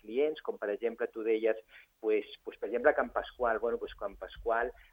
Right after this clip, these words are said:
pues, va començar amb una venda variada, al por menor o pormenoritzada, però llavors va veure que, lo millor, per exemple, pues, eh, les veles, els articles de decoració, pues, funcionaven i llavors es va anar diversificant per aquí,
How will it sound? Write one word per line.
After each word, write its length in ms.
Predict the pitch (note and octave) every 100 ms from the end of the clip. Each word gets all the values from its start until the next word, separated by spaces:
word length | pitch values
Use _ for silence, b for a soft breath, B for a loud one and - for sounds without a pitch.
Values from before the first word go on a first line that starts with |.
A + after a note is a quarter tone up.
| -
pues, 120 | G#2
va 120 | A#2
començar 480 | - A#2 A2+ - A#2
amb 140 | A2+ A2+
una 180 | A#2 A2
venda 1040 | A2+ A2+ A2 A#2 G#2+ G#2+ G#2 G2+ G2 G#2 -
variada, 560 | G2+ F#2+ A2 C3+ A#2+ A2+
al 120 | A2+
por 220 | - F#2+
menor 380 | F#2+ F#2+ C3 C3+
o 60 | B2
pormenoritzada, 800 | G#2+ G#2+ G#2 G2+ - - C#3+ D3
però 160 | C3+ A#2+
llavors 260 | A#2 C3
va 80 | C3+
veure 340 | C3 B2+ B2+ B2+
que, 120 | B2
lo 140 | A#2
millor, 360 | A2+ A2 B2 B2
per 120 | A#2
exemple, 560 | G#2+ B2+ B2 B2 A#2 A2+ - b b - A#2
pues, 400 | B2 A#2 A2+ - - b -
eh, 120 | A2
les 280 | A2 G#2+ -
veles, 440 | - C#3 - C#3 C3+
els 200 | B2 -
articles 460 | G2+ - - A#2+
de 100 | A#2
decoració, 640 | A2+ A2 A#2 A2 - A#2+ A#2
pues, 180 | - -
funcionaven 760 | - A2+ - A2 A#2+ D3+ C#3 C#3
i 60 |
llavors 320 | A2+ A2 A#2+ A#2+
es 160 | - -
va 80 | A#2
anar 220 | A#2 A2+
diversificant 720 | A2+ A2 - - G#2 A2+ G#2+
per 140 | G#2+ F#2+
aquí, 320 | - C#3 -